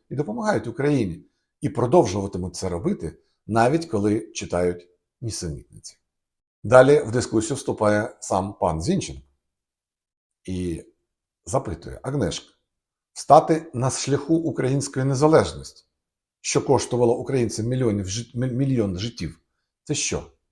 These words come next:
насіннячко?» У Польщі хто-небудь намагався оцінити, чого коштувало українцям це рішення Пілсудського розділити з Леніним Україну?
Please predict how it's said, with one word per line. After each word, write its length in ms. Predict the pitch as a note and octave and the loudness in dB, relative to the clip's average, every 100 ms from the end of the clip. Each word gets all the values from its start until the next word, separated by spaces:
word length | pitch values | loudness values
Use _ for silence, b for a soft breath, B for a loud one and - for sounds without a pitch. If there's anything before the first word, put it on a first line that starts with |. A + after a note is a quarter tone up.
| _ | _
насіннячко?» 640 | - F2 E3 C4+ - - - _ _ _ _ _ _ _ B B | -10 -4 -2 -2 -6 -10 -20 _ _ _ _ _ _ _ B B
У 100 | G#2 | 0
Польщі 300 | B2+ B2+ A2+ | 2 2 0
хто-небудь 440 | C3+ C3 A#2+ A#2 | 0 2 2 2
намагався 480 | B2+ B2+ A#3 - - | 0 0 0 -2 -6
оцінити, 720 | - B2+ - C#3 A2 G2+ F#2 - _ | -4 -4 -2 -2 -2 -4 -6 -14 _
чого 320 | - D#3 C3 | -2 2 2
коштувало 800 | - E3+ - A#2 G#2+ F#2+ E2 - _ _ | 2 -2 0 2 2 2 -4 -12 _ _
українцям 640 | - G#2+ D3 D3 - D2 - _ _ | -4 2 2 2 -2 -10 -14 _ _
це 200 | - A#2+ | 0 2
рішення 360 | A2 - G#2 | 2 -2 -4
Пілсудського 840 | F#2+ G#2 G2+ D#3 D#3+ - E2+ D#2+ b b - | -4 -6 0 2 0 -2 -4 -4 b b -2
розділити 520 | F3+ D3+ D3+ A#2 G#2+ | 0 4 4 4 2
з 80 | G#2 | 0
Леніним 440 | G#2+ G#2+ G2 F2+ - - | 0 0 -2 -6 -14 -16
Україну? 440 | B2+ C3 D#2+ B1 | -6 -4 -4 -8